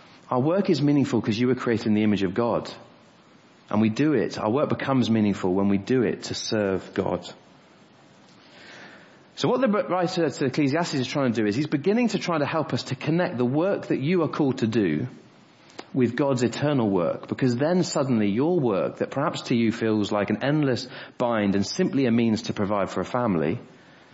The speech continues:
becomes part of something so much bigger and something so much better.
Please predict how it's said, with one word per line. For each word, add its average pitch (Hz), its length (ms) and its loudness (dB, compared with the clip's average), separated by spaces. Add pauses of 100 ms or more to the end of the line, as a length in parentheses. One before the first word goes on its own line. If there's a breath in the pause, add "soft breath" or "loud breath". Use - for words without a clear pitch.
(920 loud breath)
becomes 143 320 0
part 143 200 0
of 131 100 2
something 117 280 0
so 139 260 -2
much 131 280 0 (120)
bigger 110 440 0 (960 loud breath)
and 95 100 -2
something 101 320 2
so 104 160 0
much - 300 0
better. - 400 -2